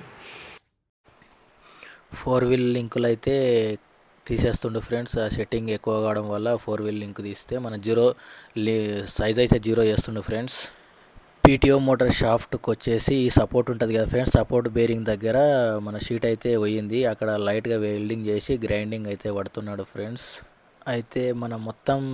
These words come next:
ఫిట్టింగ్ అయితే అయిపోయింది ఫ్రెండ్స్, ఫ్యాన్తో సహా ఫిట్టింగ్ అయితే అయిపోయింది. అయిపోయిన తర్వాత లాస్ట్కి వచ్చేసి ఇప్పుడు మనం నెక్స్ట్ ఇక్కడ మన బెడ్కున్న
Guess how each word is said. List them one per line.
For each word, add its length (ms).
ఫిట్టింగ్ 360
అయితే 180
అయిపోయింది 420
ఫ్రెండ్స్, 280
ఫ్యాన్తో 380
సహా 260
ఫిట్టింగ్ 400
అయితే 220
అయిపోయింది. 500
అయిపోయిన 340
తర్వాత 240
లాస్ట్కి 420
వచ్చేసి 360
ఇప్పుడు 280
మనం 200
నెక్స్ట్ 260
ఇక్కడ 180
మన 100
బెడ్కున్న 480